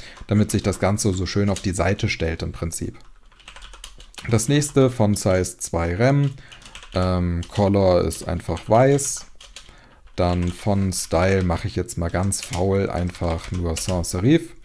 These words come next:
Das heißt einfach keine Serifenschrift, weil das sieht schrecklich aus. Font Size zwei, oh, das habe ich ja schon, muss ich gar nicht nochmal machen.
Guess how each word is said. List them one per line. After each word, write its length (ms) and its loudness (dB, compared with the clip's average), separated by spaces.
Das 140 -4
heißt 260 0
einfach 280 -4
keine 200 -2
Serifenschrift, 640 0
weil 100 0
das 120 -4
sieht 120 -8
schrecklich 420 0
aus. 320 2
Font 380 0
Size 580 0
zwei, 540 -2
oh, 60 -2
das 140 -4
habe 140 -4
ich 60 -4
ja 80 -2
schon, 380 -2
muss 160 -6
ich 140 -6
gar 100 -2
nicht 140 -6
nochmal 240 2
machen. 300 0